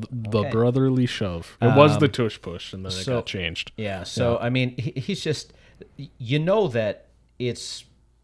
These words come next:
Speaker 2: well, I suppose you don't know if it's gonna be a high-scoring game because Kansas City's offense has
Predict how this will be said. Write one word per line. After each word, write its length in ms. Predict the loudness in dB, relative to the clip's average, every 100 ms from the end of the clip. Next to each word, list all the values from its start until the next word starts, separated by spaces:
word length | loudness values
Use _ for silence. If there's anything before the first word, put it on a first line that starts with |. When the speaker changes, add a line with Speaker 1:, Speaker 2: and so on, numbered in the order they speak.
| _ _ _ _ _
Speaker 2:
well, 200 | 0 2
I 120 | 2 -2
suppose 340 | -4 -6 -4
you 80 | -4
don't 240 | -6 -6
know 220 | -10 -10
if 240 | -10 -12 -16
it's 180 | -16 -12
gonna 160 | -10
be 100 | -10
a 40 | -10
high-scoring 480 | -12 -12 -14 -14
game 220 | -12 -12 -12
because 640 | -12 -12 -10 -12 -16 -18
Kansas 340 | -10 -8 -8 -12
City's 320 | -12 -12 -10
offense 480 | -10 -10 -10 -14 -12
has 460 | -12 -12 -12 -16